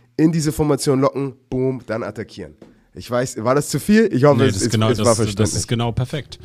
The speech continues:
Speaker 2: Unser beider, äh, positive Überraschungsgewinner, die Stuttgart Surge, mit dem brutalsten Turnaround für mich. Das bestgecoachteste Team, ähm, der European League of Football, sehr diszipliniert.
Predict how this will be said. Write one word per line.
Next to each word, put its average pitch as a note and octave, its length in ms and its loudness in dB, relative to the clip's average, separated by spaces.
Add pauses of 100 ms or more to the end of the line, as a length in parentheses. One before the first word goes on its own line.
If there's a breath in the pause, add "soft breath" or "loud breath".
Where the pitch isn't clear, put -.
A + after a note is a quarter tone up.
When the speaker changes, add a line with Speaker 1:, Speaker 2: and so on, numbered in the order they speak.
(340 loud breath)
Speaker 2:
Unser B2+ 460 0
beider, B2+ 720 -2
äh, A2+ 160 0
positive B2 680 0
Überraschungsgewinner, F#2+ 840 -2
die F#2+ 100 -6
Stuttgart A#2 460 -4
Surge, - 420 -2 (300 loud breath)
mit G2 160 -2
dem G2 240 -2 (240)
brutalsten A2 720 -4
Turnaround A2+ 580 0
für F2+ 140 -6
mich. A2 320 0 (840)
Das A2 380 -2
bestgecoachteste - 1160 -4
Team, F3+ 380 -6 (460 soft breath)
ähm, C3+ 280 -2
der C3 120 0
European C3 340 0
League B2+ 160 -6
of B2 80 -6
Football, C3+ 340 0
sehr G2+ 220 2
diszipliniert. A2+ 800 -4